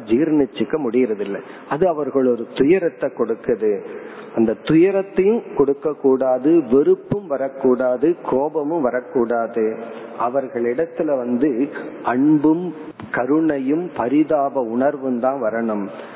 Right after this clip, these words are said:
அதுக்கு தான் இந்த மந்திரம். இப்ப அவர்களை குறிச்சு என்னென்னலாம் சொல்லுது? இப்ப இந்த மந்திரத்துல மூன்று கருத்து. இப்படிப்பட்ட மனிதர்களை நிந்தனை செய்து, இப்படிப்பட்ட மனிதர்களினுடைய ஸ்திதி, இப்படிப்பட்ட மனிதர்களினுடைய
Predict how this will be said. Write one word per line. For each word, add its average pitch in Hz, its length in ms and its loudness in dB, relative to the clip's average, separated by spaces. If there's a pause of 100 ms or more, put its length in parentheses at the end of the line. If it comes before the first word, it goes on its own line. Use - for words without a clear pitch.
(120)
அதுக்கு 127 340 -2
தான் 151 240 -2
இந்த 120 200 -4
மந்திரம். 113 500 -4 (160)
இப்ப - 220 -4
அவர்களை 143 520 -2
குறிச்சு 135 360 0
என்னென்னலாம் 127 640 0
சொல்லுது? 113 420 0 (200)
இப்ப - 200 -4
இந்த 123 200 4
மந்திரத்துல 156 600 -2
மூன்று 165 460 2
கருத்து. 135 440 -2 (140)
இப்படிப்பட்ட 139 800 0
மனிதர்களை 143 800 0 (100)
நிந்தனை 131 520 2 (100)
செய்து, 135 360 4 (600)
இப்படிப்பட்ட 139 800 0
மனிதர்களினுடைய 135 1120 0 (100)
ஸ்திதி, 139 640 2 (680)
இப்படிப்பட்ட 135 760 0
மனிதர்களினுடைய 123 1200 0